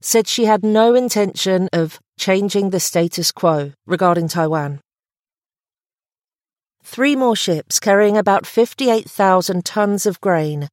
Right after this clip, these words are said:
left Ukrainian ports under the deal relaxing Russia's blockade.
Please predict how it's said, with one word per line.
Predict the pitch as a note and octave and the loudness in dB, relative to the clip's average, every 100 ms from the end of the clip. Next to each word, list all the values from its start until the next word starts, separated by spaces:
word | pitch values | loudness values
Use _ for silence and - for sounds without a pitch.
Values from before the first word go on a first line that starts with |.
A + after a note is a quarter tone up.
| _ | _
left | G3+ A3+ A#3 - | 0 0 0 -6
Ukrainian | A#3 - G#3+ G3+ G3 F#3+ | -8 -2 0 2 0 -2
ports | - E3+ C#3+ - - - - | 0 0 0 -6 -10 -4 -2
under | G#3+ A#3 | 0 -2
the | A3+ | -4
deal | A#3+ G#3+ D#3+ D3+ | 0 2 2 4
relaxing | E3 F3 - - F3 | 4 2 0 -2 0
Russia's | E3+ D#3+ E3+ | 0 0 -4
blockade. | - F3 E3 D#3+ D3 | -2 -4 -2 -6 -8